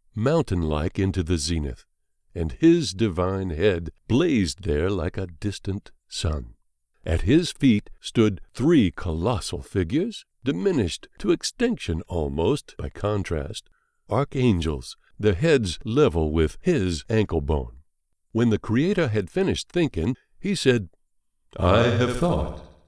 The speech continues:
Behold." He lifted his hand, and from it burst a fountain spray of fire, a million stupendous suns, which clove the blackness and soared away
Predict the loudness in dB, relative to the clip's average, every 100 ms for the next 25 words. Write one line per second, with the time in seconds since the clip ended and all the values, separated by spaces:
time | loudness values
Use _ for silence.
0 | _ _ 2 4 6 4 2 -4 -12 -18
1 | _ _ _ _ _ _ _ 0 2 4
2 | 2 -2 -2 0 0 0 2 2 4 2
3 | 2 0 -6 -20 -20 _ _ 0 0 0
4 | 2 2 2 0 -4 -6 -4 0 0 0
5 | -4 -4 -2 2 4 2 -2 -4 -10 -6
6 | -4 -4 -4 -8 -6 -2 0 4 10 10
7 | 8 4 2 0 0 -2 -2 -2 0 0
8 | -2 -6 -6 0 2 4 2 -2 -8 -14
9 | _ _ _ -4 -4 -4 -4 2 6 6
10 | 4 0 -2 -2 -6 -8 -12 -14 -14 -18
11 | _ -8 -6 -4 -2 2 4 4 2 2
12 | 2 4 4 2 -2